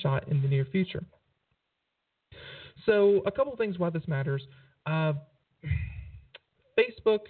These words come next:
is huge. Facebook is so huge that they've saturated a lot of markets in the United States, in Canada, North America, Europe, uh, in,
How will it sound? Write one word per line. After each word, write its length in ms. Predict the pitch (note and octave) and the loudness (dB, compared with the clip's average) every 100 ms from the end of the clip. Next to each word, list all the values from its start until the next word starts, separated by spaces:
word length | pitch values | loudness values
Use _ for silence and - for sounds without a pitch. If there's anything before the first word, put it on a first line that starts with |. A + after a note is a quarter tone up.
| - - | -6 2
is 380 | D#3+ D#3+ D#3+ D3 _ | 4 4 2 0 _
huge. 500 | _ - E3 - - - _ _ _ _ _ | _ -2 -2 -2 -8 -16 _ _ _ _ _
Facebook 320 | G#3+ G#3 G#3 | 0 0 -6
is 60 | F3 - | -4 -2
so 160 | E3 | -2
huge 380 | - D3+ C#3 C#3 - | -2 -2 0 -2 0
that 200 | D3+ D3 | 0 2
they've 260 | D#3+ D#3+ D3 - _ | 2 0 -2 -12 _
saturated 640 | G3+ G3+ - C#3+ C#3+ C#3+ - | -4 -2 -2 0 2 0 0
a 60 | - | -2
lot 280 | C#3+ D#3+ F3 | 0 2 2
of 60 | |
markets 460 | D3+ C#3 D3+ C3 - _ _ - - _ - | 0 -2 -6 -10 -14 _ _ -20 -20 _ -2
in 400 | - D#3+ D#3+ D#3+ | 4 6 6 4
the 60 | D3+ | 2
United 380 | D3 C#3+ C#3 C3+ | 4 4 2 0
States, 300 | B2 B2 A3 | 0 0 0
in 100 | D3 | -6
Canada, 640 | C#3 G3+ G#3 F#3+ F#3 F#3 F3+ | 0 2 2 4 4 4 4
North 300 | D3+ F3+ F3+ | 4 2 2
America, 500 | E3+ E3+ E3 E3+ E3 | 0 0 0 2 2
Europe, 520 | C#3+ C#3+ D3+ D#3 D#3 - _ _ _ | 2 2 2 0 -2 -8 _ _ _
uh, 440 | - B2 A#2+ G#2+ F2 - _ | -4 0 2 2 0 -4 _
in, 640 | - D#3 D3+ D3+ D3+ D3 C#3+ | 4 6 8 6 4 2 0